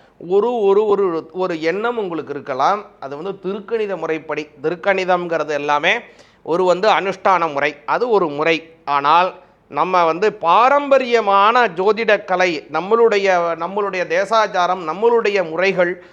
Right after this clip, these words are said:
அப்படிங்கிறது எல்லாமே வாக்கிய முறைப்படி தான். உங்களுக்கு இன்னும் உடைச்சு சொல்றேன். திருநள்ளாறு அப்படிங்கிறது முக்கியமாக சனி பகவானுக்குன்னு இருக்கக்கூடிய க்ஷேத்திரம். அந்த கோவில் அனுஷ்டானம் பண்ணுவதும் வாக்கிய முறைப்படி தான்.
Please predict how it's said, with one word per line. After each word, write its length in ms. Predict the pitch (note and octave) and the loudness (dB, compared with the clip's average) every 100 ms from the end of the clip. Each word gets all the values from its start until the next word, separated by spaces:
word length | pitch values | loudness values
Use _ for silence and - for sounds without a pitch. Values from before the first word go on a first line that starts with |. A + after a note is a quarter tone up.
| _ - | _ -4
அப்படிங்கிறது 440 | D#3 F3+ G#3+ G3+ | -2 0 0 0
எல்லாமே 520 | F3 E3 A3 A#3 G#3+ A#3 | -2 0 4 4 2 0
வாக்கிய 600 | E3 E3+ F#3+ A3+ A3 F#3 | 0 -2 -4 -6 -6 -4
முறைப்படி 440 | D#3+ E3 D#3 D3+ | -4 -6 -8 -4
தான். 160 | D#3 D3+ - - | -4 -4 -8 -12
உங்களுக்கு 280 | D#3 D#3+ E3 | -8 -8 -6
இன்னும் 260 | G#3 G3 | -4 -2
உடைச்சு 280 | E3+ F3 G#3 | 0 -2 -4
சொல்றேன். 640 | - D#3+ D#3 D3+ F3 A3 - _ _ _ _ _ _ | -4 -4 -2 0 -2 -4 -12 _ _ _ _ _ _
திருநள்ளாறு 840 | G3 A3+ C4 B3+ A3+ G#3 G3 D#3+ - | 0 2 4 2 4 4 4 0 -2
அப்படிங்கிறது 600 | D#3+ F#3+ G3 E3+ F3+ A3+ | -2 0 0 2 2 2
முக்கியமாக 720 | F#3 - G#3+ G3+ F#3 F3 G#3 | 0 -4 -2 0 0 2 0
சனி 260 | G#3 F3 G#3 | -2 -4 0
பகவானுக்குன்னு 1000 | G#3+ F#3+ G3 F#3 F3 D3 G3+ F#3 F#3 F#3+ | 2 2 4 2 0 -4 -4 -4 -2 -4
இருக்கக்கூடிய 340 | F#3 D#3+ F#3 G3 | -4 -6 -6 -2
க்ஷேத்திரம். 440 | E3+ E3 E3+ D3 A#2+ - | 0 0 0 -6 -6 -8
அந்த 380 | C3+ F3+ G#3+ G#3 | -8 -4 -2 -2
கோவில் 400 | F3+ A3+ A#3+ A3 | 2 4 4 2
அனுஷ்டானம் 640 | F3+ G3 - F#3 F#3 F3+ | 0 -4 -6 -2 -2 -2
பண்ணுவதும் 540 | E3+ F3 D#3 F#3+ C4 - | -4 -4 -4 -4 -4 -2
வாக்கிய 480 | D3 E3 C#3+ E3 D3 | 0 0 -2 -2 0
முறைப்படி 500 | D3+ D#3+ D3 C#3 B2+ | -2 -2 -6 -10 -2
தான். 220 | D#3 | -2